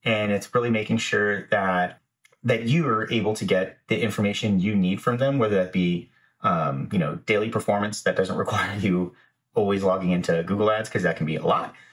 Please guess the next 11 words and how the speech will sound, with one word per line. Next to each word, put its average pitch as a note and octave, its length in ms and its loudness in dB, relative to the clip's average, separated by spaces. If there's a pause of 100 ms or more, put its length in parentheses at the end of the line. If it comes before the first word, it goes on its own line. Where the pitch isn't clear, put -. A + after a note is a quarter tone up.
(120)
Like, A2 180 -2
what's - 220 0
their, G2+ 380 0
their F#2+ 240 0
standard F#2 420 -2
cadence? D#3 460 -4 (420)
And C#3+ 100 2
then C3 160 0
also, B2+ 520 0
you - 60 -2
know, G#2+ 300 0